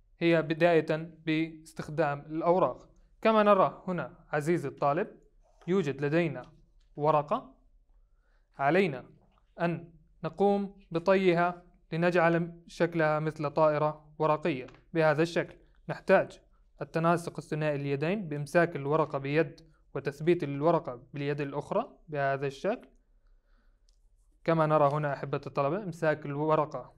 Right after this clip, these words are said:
بيد وتثبيتها باليد الأخرى وطيها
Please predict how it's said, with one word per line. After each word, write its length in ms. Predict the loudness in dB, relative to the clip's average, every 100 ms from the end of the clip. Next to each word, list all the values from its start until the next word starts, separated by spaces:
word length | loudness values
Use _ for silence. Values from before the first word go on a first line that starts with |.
| -12
بيد 540 | -6 0 -2 -2 -18 -10
وتثبيتها 760 | -6 -6 -6 -2 -2 -2 -10 -14 _ -14
باليد 340 | -8 -4 -2
الأخرى 440 | 0 -2 -2 -4 -4 -12 _ _ _ _ -8
وطيها 640 | -4 2 2 2 -2 -6